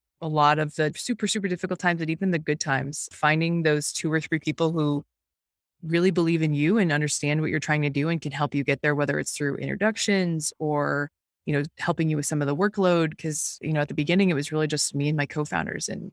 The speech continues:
um, my co-founders still had full-time jobs. And so it was really tough to find sort of the early believers, but those people are so critical to just getting you to where you need to be and, and helping you through those times. And, you know, again, as a first-time entrepreneur, I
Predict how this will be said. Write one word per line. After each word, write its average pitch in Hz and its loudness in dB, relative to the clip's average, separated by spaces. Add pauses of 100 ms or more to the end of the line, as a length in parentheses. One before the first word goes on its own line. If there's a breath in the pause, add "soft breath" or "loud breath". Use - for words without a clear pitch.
(100)
um, 139 -2
my 151 -2
co-founders 175 0
still 160 0
had 160 -2
full-time 151 -2
jobs. 135 0
And 147 -8
so 151 -4
it - -4
was 147 -4
really 160 -6
tough 143 -2 (400)
to 156 -6
find 143 0
sort 147 -2
of 143 -4
the 147 -2
early 151 2
believers, 151 0
but 139 2 (120)
those 147 -6
people 175 -4
are 160 2
so 156 -2
critical 143 0
to - -8
just - -4
getting 151 2
you 143 0
to - -4
where 143 4
you 139 2
need 139 -2
to 139 -2
be 135 -2
and, 135 -4
and 139 -4
helping 139 -2
you 139 -4
through 139 -8
those 135 -4
times. 180 2
And, 147 -4 (420)
you 151 2
know, 151 2
again, 160 2
as 156 0
a 156 0
first-time 151 -4
entrepreneur, 147 -2
I 143 2